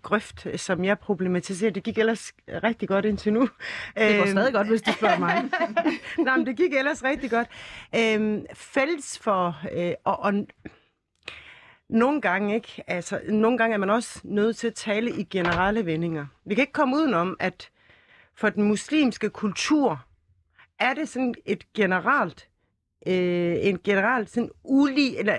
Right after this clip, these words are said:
Speaker 1: en, en, ej, nu, nu, nu, nu begynder jeg at hakke i det. Men, men, men kvindesynet er faktisk ret generelt for, for, for den, i den muslimske kultur. Altså, hvordan en kvinde skal være. Hun skal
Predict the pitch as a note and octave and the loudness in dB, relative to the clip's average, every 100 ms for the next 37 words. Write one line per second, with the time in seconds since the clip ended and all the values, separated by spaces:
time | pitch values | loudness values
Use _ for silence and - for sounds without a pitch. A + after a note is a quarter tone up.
0 | - A3 - A#3+ F#3 - - E3 - - | 2 0 2 -2 -2 -12 -10 -10 -8 -6
1 | F#3+ G3 - F#3+ F#3+ F#3 G3 F3 G#3 F#3 | -4 -4 -2 0 0 2 0 2 0 0
2 | G3 G3 F3+ F3+ G#3+ G3 F#3+ - - - | 0 2 2 2 2 2 0 -2 -10 -10
3 | - - A#3 A3+ A#3 A#3 A3+ G#3+ - C#4 | -8 2 2 4 0 2 0 0 -4 0
4 | C#4+ F4+ - A#3+ F#3 F3+ - G#3 B3 B3 | 2 2 0 0 2 2 2 2 2 0
5 | G#3+ G#3+ B3 - A3 A3+ G#3+ G3 G3+ B3+ | -4 -2 -6 -2 -2 -2 -2 0 2 2
6 | G#3 - G3+ F3+ D3 - F#3 E3+ D#3+ - | 0 -2 0 2 0 -2 -2 0 -2 0
7 | F3 E3 E3 E3+ F3 - G3 F3 F3 E3+ | 0 2 0 -2 -4 -2 -2 0 0 0
8 | - A3+ F3+ D#3+ - F3 - A#3 - G#3+ | 0 0 0 -6 -8 -4 0 2 2 0
9 | A3+ G#3+ B3 F#3+ G#3 A3+ G3 F3+ F#3 G#3 | 0 0 -2 0 0 0 -2 -2 0 0
10 | G#3+ - D3+ F3 A#3+ C#4 A#3+ A3 - G#3 | 0 -2 0 2 2 0 0 0 -2 0
11 | F#3 | 0